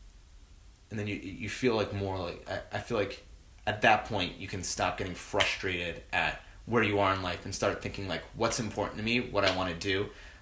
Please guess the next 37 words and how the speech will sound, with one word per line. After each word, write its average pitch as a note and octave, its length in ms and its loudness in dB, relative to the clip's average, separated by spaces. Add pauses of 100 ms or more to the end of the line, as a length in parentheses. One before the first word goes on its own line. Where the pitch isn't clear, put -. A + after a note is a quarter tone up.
(140)
What C#3 120 6
are E3 40 4
the E3 100 0
things C#3+ 360 2
that G2+ 440 2
I A2 60 0
want G2 240 -2
to F#2+ 140 -2
achieve?" F#2 680 -2 (200)
If G#2+ 120 -4
that's, - 440 0 (360)
if G2+ 120 -8
that's F2 160 -2
what F#2 60 -6
you E2+ 60 -4
wanna F2+ 160 -6
do, F2+ 80 -6
if E2+ 120 -10
you F2 60 -10
wanna F2 100 -8
move E2+ 260 -10
up. E2 240 -12 (520)
What C3 140 6
are D#3 60 6
the C#3 120 0
things A2+ 300 0
that G2+ 320 4
I G2 80 0
wanna F#2+ 160 -2
keep F#2+ 220 -10
close F#2+ 340 -2
to - 60 -4
me F2 320 -8 (100)
that, F2+ 500 0 (1120)
that G2 140 0
are F2 100 0
important E2 500 -6